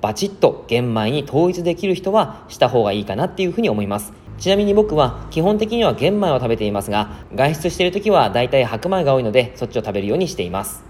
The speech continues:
ここまで玄米がいいよっていうことをお勧めしたんですが、玄米にもちょっとした注意点があります。三つ知っていてください。残留農薬、フィチン酸、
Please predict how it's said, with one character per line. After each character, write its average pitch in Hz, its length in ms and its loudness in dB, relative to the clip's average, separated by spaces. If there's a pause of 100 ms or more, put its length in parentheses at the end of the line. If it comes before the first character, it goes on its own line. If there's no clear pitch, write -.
(120)
こ 160 80 0
こ 202 100 2
ま 214 100 4
で 156 220 6
玄 175 240 2
米 160 120 2
が 131 80 2
い 156 120 2
い 139 40 0
よ 165 180 6
っ 175 40 -6
て - 60 -4
い 147 40 -4
う - 20 -6
こ 135 80 -2
と 120 80 0
を 107 40 2
お 110 40 -2
勧 127 200 -6
め 135 100 -2
し 139 60 -6
た 147 120 2
ん - 20 -2
で 110 80 -2
す 101 100 -6
が、 107 200 -2 (260)
玄 226 220 2
米 202 120 2
に 165 100 0
も 123 100 -2
ち 247 80 0
ょ - 20 -4
っ - 40 -6
と 269 120 -2
し - 60 -4
た 254 100 0
注 208 220 0
意 220 80 -6
点 135 160 0
が 110 80 0
あ - 20 2
り 104 80 -2
ま 101 140 -2
す。 - 160 -10 (160)
三 143 180 -2
つ 190 300 2
知 - 160 -6
っ - 20 -6
て 151 140 -2
い 143 80 -2
て 131 80 -4
く - 20 0
だ 110 100 2
さ 110 140 0
い。 98 80 -4 (460)
残 165 260 2
留 196 160 4
農 180 140 2
薬、 127 320 -2 (360)
フ - 60 -18
ィ 123 80 -6
チ 185 160 -2
ン 180 80 0
酸、 151 320 -2